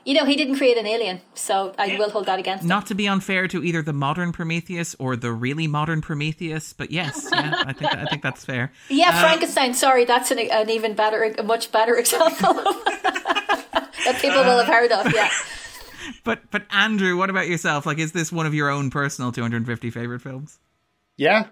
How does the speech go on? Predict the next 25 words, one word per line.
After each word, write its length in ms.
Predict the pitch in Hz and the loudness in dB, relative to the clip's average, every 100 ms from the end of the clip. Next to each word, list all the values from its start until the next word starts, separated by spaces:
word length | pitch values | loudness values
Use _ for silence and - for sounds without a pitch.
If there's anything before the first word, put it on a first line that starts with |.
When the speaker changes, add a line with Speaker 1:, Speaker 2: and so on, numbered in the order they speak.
| - | -4
Speaker 3:
yeah, 280 | 139 156 131 | 0 2 0
no, 200 | 135 131 | -4 -4
one 160 | 120 | -4
hundred 260 | 127 135 110 | -4 -4 -6
percent. 420 | 107 110 107 98 | -6 -6 -4 -6
And, 380 | - 120 110 104 101 | -4 -2 -2 -4 -6
and 220 | 110 107 | -4 0
like, 400 | 110 104 - - | 0 -2 -8 -4
um, 600 | 95 92 92 92 95 - _ | 0 0 0 -4 -8 -12 _
um, 580 | 92 87 87 82 82 85 - | -8 -4 -4 -6 -14 -16 -8
like 240 | 101 98 | -6 -4
Bernice, 580 | 107 92 92 90 - - | -4 -4 -4 -6 -10 -14
um, 600 | - 90 85 82 80 80 85 _ - | -6 -4 -4 -8 -12 -16 -20 _ -10
I, 80 | |
I, 440 | 87 87 78 82 82 80 - | -8 -8 -8 -10 -12 -14 -16
I 140 | 92 80 87 98 | -14 -12 -12 -6
would, 360 | 95 82 92 - - | -6 -6 -10 -18 -12
would, 200 | 90 87 - | -12 -12 -10
would 240 | 92 85 | -10 -10
put 160 | - 90 | -10 -8
it 160 | 85 | -8
in 140 | 82 82 | -12 -12
the 120 | 82 | -12
upper 260 | 90 90 | -12 -12
half. 360 | 82 80 82 87 | -12 -12 -14 -16